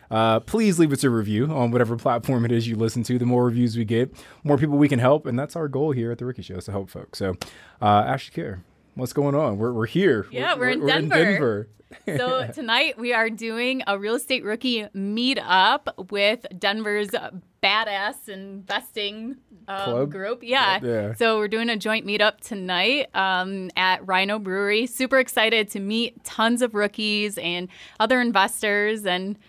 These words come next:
Speaker 2: just kinda network.
Speaker 1: And if you guys, like, aren't here, obviously this is gonna come out. We'll have already have done this. But if you guys wanna come to the next meetup,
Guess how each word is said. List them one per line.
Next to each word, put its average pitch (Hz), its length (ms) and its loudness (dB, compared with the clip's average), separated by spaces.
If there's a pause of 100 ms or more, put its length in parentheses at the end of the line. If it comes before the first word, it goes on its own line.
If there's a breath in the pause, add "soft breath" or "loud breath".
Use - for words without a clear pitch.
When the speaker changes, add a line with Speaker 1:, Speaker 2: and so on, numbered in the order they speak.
(180 soft breath)
Speaker 2:
just - 160 -10
kinda 262 220 -2
network. 185 580 -8 (600)
Speaker 1:
And 143 80 2
if 139 80 0
you 175 60 0
guys, 196 240 6
like, 180 160 4
aren't 139 320 2
here, 139 240 6
obviously 120 320 4
this 113 260 -2
is 107 120 -4
gonna 110 160 0
come 104 160 0
out. 110 180 2
We'll 107 140 2
have 104 200 2
already 104 360 2
have 110 240 -2 (100)
done 107 200 2
this. 143 160 4
But 117 140 0
if 113 80 -4
you 139 60 -2
guys 127 220 4
wanna 123 120 2
come 127 140 0
to 120 80 -6
the 120 100 -2
next 110 300 0
meetup, 113 360 2